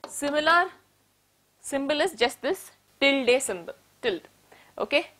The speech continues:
so let's begin with the proof.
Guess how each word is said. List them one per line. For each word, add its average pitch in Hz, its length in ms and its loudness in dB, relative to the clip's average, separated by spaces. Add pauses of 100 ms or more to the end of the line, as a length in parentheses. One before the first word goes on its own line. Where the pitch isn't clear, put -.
(500)
so 247 760 4 (1300)
let's 226 180 -4
begin 254 260 -4
with 262 80 -4
the 359 120 6 (300)
proof. - 160 -8